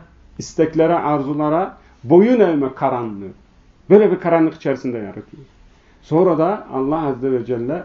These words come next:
o kullarına, yani bizlere nuru koyuyor. Nuru ihsan ediyor. Aydınlığı. Bu nur vahiy nuru, sünnet nuru, nübüvvet nuru,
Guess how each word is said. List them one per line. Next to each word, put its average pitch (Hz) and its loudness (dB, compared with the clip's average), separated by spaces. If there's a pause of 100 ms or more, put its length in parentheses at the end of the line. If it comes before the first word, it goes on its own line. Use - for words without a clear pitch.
o 165 -2
kullarına, 110 -8 (320)
yani 143 0 (100)
bizlere 127 -2 (340)
nuru 156 4
koyuyor. 107 -12 (760)
Nuru 196 6
ihsan 160 0
ediyor. 101 -6 (520)
Aydınlığı. 143 4 (1400)
Bu 220 4
nur 247 0
vahiy 190 0
nuru, 98 -4 (480)
sünnet 214 2
nuru, 143 4 (880)
nübüvvet 220 6
nuru, 151 0